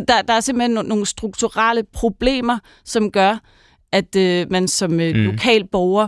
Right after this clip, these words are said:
Speaker 1: bliver nødt til at tage et valg. Børnene vælger jo ikke, hvor de vil gå i skole. Det er vi som forældre, der gør det. Men vi gør det jo, fordi der er noget, der er noget, der på et samfundsmæssigt plan har tabt.
Speaker 2: For lige at, at vende tilbage til Jesus, så, så, så var han jo også dels en lærermester.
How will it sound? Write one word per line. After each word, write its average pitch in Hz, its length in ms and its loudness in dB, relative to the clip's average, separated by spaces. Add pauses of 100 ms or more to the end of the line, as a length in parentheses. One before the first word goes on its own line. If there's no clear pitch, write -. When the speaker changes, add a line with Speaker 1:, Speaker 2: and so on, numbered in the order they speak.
Speaker 1:
bliver 190 140 -2
nødt 190 200 0
til 208 120 -6
at 190 80 -4
tage 190 160 -2
et 165 140 -8
valg. 208 140 2 (420)
Børnene 233 340 2
vælger 226 220 0
jo 185 60 0
ikke, 208 100 -6
hvor 202 140 -4
de 185 80 -6
vil 165 80 -8
gå 170 100 -4
i 156 60 -4
skole. 180 360 -6 (240)
Det 208 80 6
er 185 60 2
vi 202 140 -2
som 196 200 -2
forældre, 196 320 -4
der 156 80 -4
gør 160 200 -4
det. 170 240 -6
Men 180 160 -2
vi 180 80 0
gør 202 220 4
det 214 80 2
jo, 226 40 0
fordi 190 380 -4
der 170 60 -6
er 175 40 -2
noget, 170 180 -4 (280)
der 185 60 0
er 180 40 2
noget, 175 240 -2
der 170 140 0 (160)
på 156 220 -4 (300)
et 180 120 -2
samfundsmæssigt 180 840 -2 (400)
plan 170 280 -2
har - 140 -12
tabt. - 340 -10 (800)
Speaker 2:
For 143 80 4
lige 160 160 6
at, 139 280 2
at 113 80 0
vende 120 160 2
tilbage 120 220 2
til 135 160 -2
Jesus, 131 300 0
så, - 160 -2
så, - 240 -10
så 151 240 0
var 123 200 -2
han 170 220 0
jo 127 220 0
også 151 220 0 (580)
dels 175 280 2
en 175 100 4
lærermester. 127 540 2